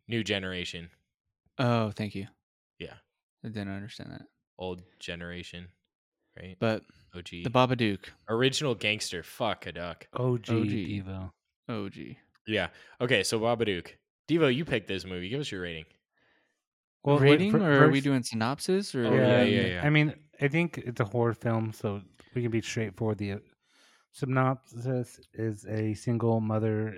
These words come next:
Speaker 3: has a
Speaker 1: Wait, I th-, don't we always do synopsis, no spoilers? Or
Speaker 2: Uh,
Speaker 1: no, no
Speaker 2: synopsis,
Speaker 1: facts?
Speaker 2: n-, uh, y-, like, bad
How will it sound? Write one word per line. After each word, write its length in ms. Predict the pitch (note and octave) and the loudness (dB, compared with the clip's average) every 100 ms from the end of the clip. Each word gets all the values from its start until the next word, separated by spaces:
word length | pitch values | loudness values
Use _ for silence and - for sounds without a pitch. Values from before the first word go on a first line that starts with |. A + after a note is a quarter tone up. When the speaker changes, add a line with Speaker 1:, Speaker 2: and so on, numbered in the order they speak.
| G2 | -10
Speaker 3:
has 300 | A2+ G#2+ G2 | -6 -6 -6
a 800 | G2+ G2+ G2+ G2 F#2+ F#2+ F#2 - _ _ | -8 -8 -8 -8 -10 -12 -14 -18 _ _
Speaker 1:
Wait, 220 | A2 G#2 F#2+ | -2 0 0
I 80 | |
th-, 180 | G2+ A2+ | -2 -2
don't 160 | A#2 B2+ | 0 0
we 100 | D3+ | 0
always 280 | D3 A#2+ F#2+ | 0 0 0
do 240 | A2+ A2 | -2 -2
synopsis, 640 | - G#2 G2 F#2 G#2+ G2 G2+ | -4 -6 -6 -4 -6 -6 -6
no 140 | F#2+ | -6
spoilers? 600 | F2+ - F#2 G2+ C3+ - - _ _ _ _ _ _ - A2 | -8 -6 -6 -6 -8 -12 -20 _ _ _ _ _ _ -8 -4
Or 60 | |
Speaker 2:
Uh, 20 | |
Speaker 1:
no, 220 | A2+ A2 - | 0 0 0
no 60 | |
Speaker 2:
synopsis, 720 | - A2 C#3 C#3+ A#2+ D#3 C3+ C3+ | -2 -2 0 2 0 -2 -2 -6
Speaker 1:
facts? 20 | |
Speaker 2:
n-, 420 | B2 _ _ B2+ | -10 _ _ -2
uh, 220 | A2+ G#2+ - C3 | 0 -2 -6 -10
y-, 140 | A#2+ - | -12 -10
like, 280 | C3 A2+ G#2 _ _ _ _ - | -4 -2 -4 _ _ _ _ -14
bad 500 | B2 A2+ G#2+ A#2 | -4 -2 -2 -4